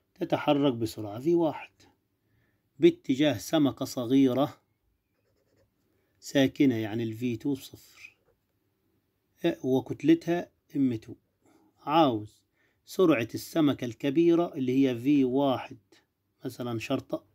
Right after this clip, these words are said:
بعد ابتلاعها السمكة الصغيرة، بعد ابتلاعها السمكة الصغيرة.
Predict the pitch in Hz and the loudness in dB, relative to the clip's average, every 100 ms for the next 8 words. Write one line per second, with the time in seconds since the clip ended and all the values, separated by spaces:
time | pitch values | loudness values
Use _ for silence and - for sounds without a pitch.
0 | _ _ _ _ _ _ _ _ _ _ | _ _ _ _ _ _ _ _ _ _
1 | _ 135 156 135 131 - 165 - - 139 | _ 2 2 2 -2 0 -2 0 -2 2
2 | 143 135 156 143 160 160 - 156 - 156 | 2 2 2 2 0 -2 -4 -12 -10 -2
3 | 147 135 147 139 - 139 127 120 117 117 | -2 -2 -6 -8 -10 -4 -2 -2 -4 -6
4 | - _ _ _ _ _ _ _ _ _ | -10 _ _ _ _ _ _ _ _ _
5 | _ _ - 131 127 127 127 120 117 135 | _ _ -6 -4 -4 -6 -4 -6 -6 -4
6 | 123 131 131 113 - 127 117 131 120 - | 0 0 -2 -6 -6 -6 -4 -4 -4 -8
7 | - 123 104 104 | -12 -8 -8 -10